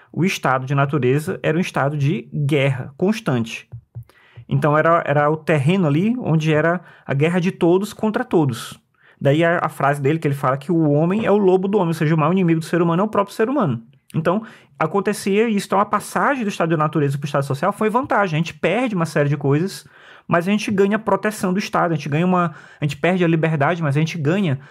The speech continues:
a possibilidade de viver de acordo com os, com regras que nos permitem sobreviver por mais tempo. Então, isso é positivo.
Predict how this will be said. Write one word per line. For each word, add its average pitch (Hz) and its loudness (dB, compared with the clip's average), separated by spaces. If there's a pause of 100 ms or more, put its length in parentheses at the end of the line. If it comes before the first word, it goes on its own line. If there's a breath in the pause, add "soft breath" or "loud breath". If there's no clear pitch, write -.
(120)
a - -4
possibilidade 147 -2
de 170 0
viver 165 0 (160 loud breath)
de 143 -2
acordo 156 0
com 160 -4
os, 143 2 (140)
com 160 0
regras 147 0
que - -6
nos 190 -2
permitem 185 -2
sobreviver 214 0
por 214 -2
mais 220 -2
tempo. 131 -2 (400)
Então, 156 0
isso 175 -2
é 170 0 (280 loud breath)
positivo. 180 -2